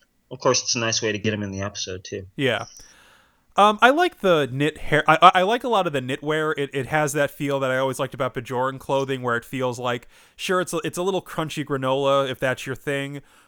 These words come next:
Speaker 2: but, you know, it looks like something a collective group of people would choose to wear on a daily basis, you know, as opposed to, like, eye-searing, um,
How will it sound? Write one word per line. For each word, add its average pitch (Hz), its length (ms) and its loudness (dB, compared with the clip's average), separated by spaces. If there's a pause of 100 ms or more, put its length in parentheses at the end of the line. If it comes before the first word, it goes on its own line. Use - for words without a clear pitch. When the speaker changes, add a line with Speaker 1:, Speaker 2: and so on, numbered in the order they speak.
(120)
Speaker 2:
but, 202 360 0 (180)
you 160 100 -10
know, 156 160 -2
it 151 120 -4
looks 160 260 -4
like 156 180 -2
something 139 600 -4
a 131 160 -4
collective 139 520 -6
group 135 220 -8
of 123 100 -8
people 127 520 -8 (180)
would 135 200 -2
choose 135 420 -4
to - 160 -6
wear 117 580 -2
on 120 80 -6
a 113 60 -6
daily 117 300 -6
basis, 107 520 -12
you 123 80 -10
know, 113 300 -6 (200)
as 117 120 -10
opposed 127 400 -4
to, 131 100 -6
like, 113 300 -6 (500)
eye-searing, 123 880 -2
um, 104 440 -8